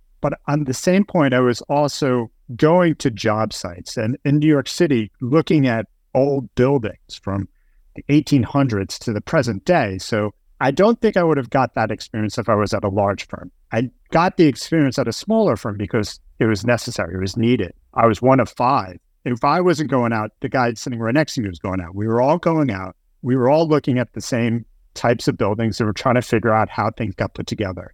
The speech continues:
And then we were trying to understand and learn all the materials. So it was a fantastic experience. My boss at the time,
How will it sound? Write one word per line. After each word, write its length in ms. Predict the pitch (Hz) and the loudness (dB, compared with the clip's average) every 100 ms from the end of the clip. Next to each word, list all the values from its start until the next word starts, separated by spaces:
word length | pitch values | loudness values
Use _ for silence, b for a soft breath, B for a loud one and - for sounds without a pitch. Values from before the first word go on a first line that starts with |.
| - | -6
And 160 | 107 113 | -2 0
then 160 | 110 | 0
we 80 | 110 | 0
were 120 | 107 | 0
trying 500 | - 120 120 120 113 - _ _ - | -2 -2 0 -2 -6 -12 _ _ -6
to 120 | - - | -6 2
understand 600 | 143 143 123 139 120 117 | 4 4 2 0 0 0
and 200 | 110 107 107 | -2 -4 -2
learn 380 | 123 120 117 113 _ _ _ _ | 0 0 -2 -6 _ _ _ _
all 200 | 117 120 | 0 0
the 80 | 107 | 0
materials. 720 | 104 - 120 101 87 - - _ _ _ | -6 -4 -2 -2 -6 -16 -18 _ _ _
So 460 | - 123 107 104 113 - - - - | -4 2 4 2 0 -12 -20 -20 -4
it 60 | 139 | 0
was 100 | 120 | 2
a 80 | 107 | 2
fantastic 560 | 139 110 120 101 - | 2 4 4 2 0
experience. 540 | 95 - - 92 90 - _ _ _ _ _ _ _ - | -8 -8 -8 -8 -10 -16 _ _ _ _ _ _ _ -2
My 180 | 120 | 0
boss 340 | 104 147 143 139 | 2 2 2 0
at 60 | |
the 100 | 117 | -4
time, 400 | - 117 113 110 | -2 -2 -2 -4